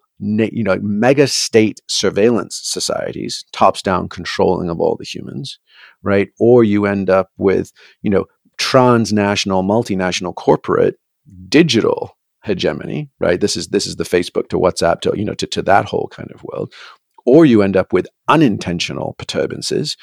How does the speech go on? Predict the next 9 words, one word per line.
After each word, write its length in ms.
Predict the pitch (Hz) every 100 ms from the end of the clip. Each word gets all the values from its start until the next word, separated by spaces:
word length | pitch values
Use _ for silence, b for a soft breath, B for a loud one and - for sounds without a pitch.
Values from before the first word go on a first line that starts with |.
| B
specifically 560 | - - 101 113 101 101
catastrophe. 680 | - 123 - 180 - - -
And 140 | 87
that 140 | 110 -
in 140 | 101
those 220 | 120 147
cases, 420 | - 92 90 95
the 100 | 87
tsunamis, 640 | - - 95 117 107 101 -